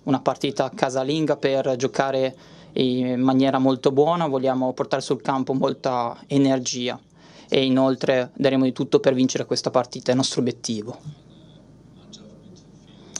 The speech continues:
Il Como è una squadra con buone, grandi p-, personalità, in generale è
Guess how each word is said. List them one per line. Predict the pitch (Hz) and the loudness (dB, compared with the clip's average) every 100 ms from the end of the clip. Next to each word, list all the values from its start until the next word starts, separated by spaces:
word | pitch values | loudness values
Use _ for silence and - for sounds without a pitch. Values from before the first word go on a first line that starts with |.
| - - - - - - | -16 -20 -20 -20 -20 -16
Il | - 151 - - | 4 4 4 4
Como | 175 175 185 196 - | 4 6 4 2 4
è | 147 143 139 | 2 4 2
una | 139 135 131 135 | 0 0 0 -2
squadra | - 170 160 156 | 0 2 2 0
con | 151 139 | 0 2
buone, | 139 139 139 131 135 | 2 2 0 -2 -2
grandi | 147 147 135 | -2 -2 -4
p-, | 139 - - | -8 -16 -2
personalità, | 147 - 147 135 135 156 165 175 - - _ | -2 0 0 -2 0 -2 -2 -6 -18 -20 _
in | - 139 | 0 2
generale | 139 139 139 139 | 4 4 4 4
è | 135 | 2